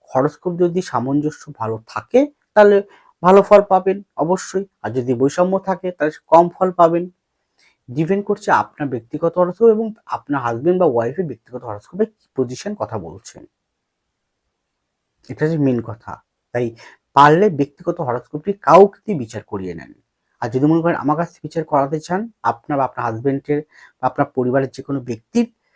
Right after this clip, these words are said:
তারপর কর্ম নিয়ে, বিবাহ নিয়ে, সাংসারিক জীবন নিয়ে, শরীর স্বাস্থ্য নিয়ে, আপনার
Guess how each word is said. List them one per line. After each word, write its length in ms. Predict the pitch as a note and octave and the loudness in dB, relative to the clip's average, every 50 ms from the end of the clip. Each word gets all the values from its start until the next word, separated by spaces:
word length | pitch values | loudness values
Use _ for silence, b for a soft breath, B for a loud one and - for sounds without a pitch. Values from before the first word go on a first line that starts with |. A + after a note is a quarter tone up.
| _ _ _ _ _ | _ _ _ _ _
তারপর 180 | - D3 D3 D3 | 0 0 0 0
কর্ম 380 | D3 - B2 A#2+ B2 C3+ C#3+ C3+ | 2 2 2 2 2 2 0 0
নিয়ে, 320 | C#3 C3+ C3+ C3+ C3+ C3 | 2 2 0 0 -2 -2
বিবাহ 420 | B2 A2+ G#2 A#2 A#2 - - C3 | -6 -6 -4 -4 -4 -4 -4 -6
নিয়ে, 240 | C3 B2+ B2+ C3 B2+ | -6 -6 -6 -8 -8
সাংসারিক 460 | - - A#2+ A#2 G#2+ - C3+ C3 A#2+ | -10 -10 -12 -12 -10 -8 -8 -8 -8
জীবন 280 | A#2+ A#2+ A#2 B2+ C3 B2+ | -8 -10 -8 -6 -6 -6
নিয়ে, 380 | B2+ B2+ B2+ B2+ B2 B2+ C3 C3+ _ b b b b b b | -6 -6 -6 -6 -6 -8 -10 -12 _ b b b b b b
শরীর 260 | b - - D#3 D#3+ | b -2 0 0 0
স্বাস্থ্য 420 | - - D#3+ D3+ - - _ - | 0 -2 -4 -4 -4 -4 _ -2
নিয়ে, 400 | C#3 C3 B2+ B2+ B2 A#2+ B2 B2 C#3 _ b b b b b b b | -2 0 -2 -2 -4 -4 -6 -8 -10 _ b b b b b b b
আপনার 300 | A#2 - - C#3 C3 | -16 -10 -6 -6 -6